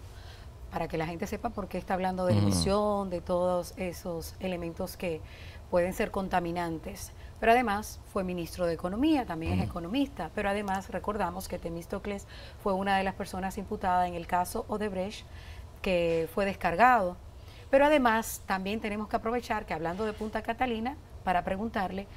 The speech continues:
Speaker 1: ¿fue que Punta Catalina nació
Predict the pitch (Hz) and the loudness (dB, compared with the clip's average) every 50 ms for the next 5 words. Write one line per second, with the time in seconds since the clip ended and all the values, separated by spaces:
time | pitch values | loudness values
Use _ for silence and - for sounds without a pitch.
0 | - - - - - - - - - - - - - - 349 370 - 440 - - | -16 -16 -16 -16 -16 -16 -16 -16 -16 -16 -16 -2 4 6 6 6 6 4 2 4
1 | 349 339 311 - 330 302 - - 269 - - 254 240 240 269 277 294 302 277 269 | 4 4 4 4 4 4 4 2 4 6 6 6 6 6 4 4 4 4 4 4
2 | 254 220 - - - - 269 311 320 320 330 - | 4 2 2 -2 0 2 2 4 4 4 2 0